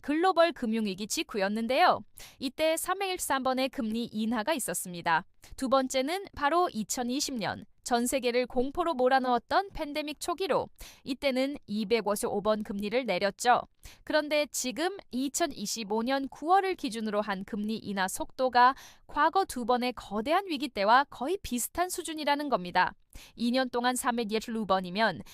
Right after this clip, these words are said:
금융위기 때의 삼백십삼 번과 사실상 같은 수준이죠. 이건 정말 중요한 의미를 가집니다.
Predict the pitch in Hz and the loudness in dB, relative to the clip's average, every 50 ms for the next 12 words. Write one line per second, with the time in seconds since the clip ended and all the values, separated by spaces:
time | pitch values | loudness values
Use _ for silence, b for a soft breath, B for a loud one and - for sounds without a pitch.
0 | B B B B - 262 240 254 254 247 254 226 254 240 - 240 247 254 285 294 | B B B B -4 -2 0 0 0 0 -2 -2 -4 -4 -2 -2 0 0 0 0
1 | - 370 381 381 370 339 - - - - - 370 381 359 277 233 190 180 180 202 | -2 -2 -2 -2 -4 -6 -6 -6 -8 -4 -2 -2 0 2 2 2 2 2 2 4
2 | 202 175 139 - - - 320 - - 415 403 - - 370 370 359 - 240 - - | 4 4 4 0 -4 -4 -4 -2 -2 -4 -4 0 0 0 0 0 -6 -8 -6 -6
3 | 269 262 269 - 285 254 277 247 190 160 - - - - - - - - _ B | -6 -6 -6 -6 -8 -6 -6 -6 -4 -2 -2 -2 -2 -4 -8 -20 -20 -20 _ B
4 | B B B B B 233 254 214 262 269 262 - 247 220 208 208 208 214 202 - | B B B B B -4 2 2 2 2 2 0 -4 -2 0 0 0 -2 -2 -6
5 | - - 202 202 220 240 254 254 254 233 220 226 220 240 254 - 269 226 202 202 | -8 -6 -4 -2 0 2 2 2 2 0 0 0 0 0 0 2 2 2 2 2
6 | 247 233 233 196 226 233 247 262 | 0 -4 0 4 6 6 6 4